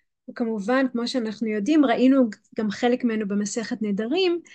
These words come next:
אבל אצלנו בין, אה, דף קג לקי אנחנו מדברים על שבועת עדות, שבועת פיקדון,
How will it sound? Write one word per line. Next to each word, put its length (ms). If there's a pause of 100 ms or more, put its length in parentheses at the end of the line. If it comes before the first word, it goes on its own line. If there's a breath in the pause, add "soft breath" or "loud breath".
(340 loud breath)
אבל 200
אצלנו 720
בין, 420
אה, 200
דף 340
קג 300 (120)
לקי 400 (1000)
אנחנו 360
מדברים 540
על 120
שבועת 440
עדות, 460
שבועת 400
פיקדון, 720